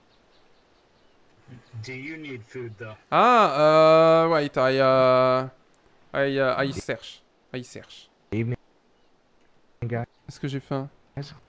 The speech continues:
Speaker 2: No. Non, non, non. I'm no hunger. Il veut pas me filer son fusil, là ?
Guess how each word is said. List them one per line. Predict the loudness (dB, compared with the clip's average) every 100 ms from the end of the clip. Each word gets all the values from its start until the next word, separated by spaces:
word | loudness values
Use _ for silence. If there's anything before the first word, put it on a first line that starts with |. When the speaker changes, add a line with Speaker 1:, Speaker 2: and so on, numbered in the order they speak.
| _ _ _
Speaker 2:
No. | 0 0 0 -14 _ _ _ _ _ _ -6
Non, | -2
non, | 0
non. | 0 -2 _ _ _ _ -6
I'm | -4
no | 0 0
hunger. | 2 0 -2 -6 _ _ _ _ _ _ _ _ _ _ _ _ _ _ _ _ _ _ _ _ _ _ _ _ _ _ _ _ _ _ _ _ _ _ _ _ _ _ _ _ _ _ -14
Il | -10
veut |
pas | -4
me | -4
filer | -4 -4 -6
son | -6
fusil, | -12 -12 -8
là ? | -6 -8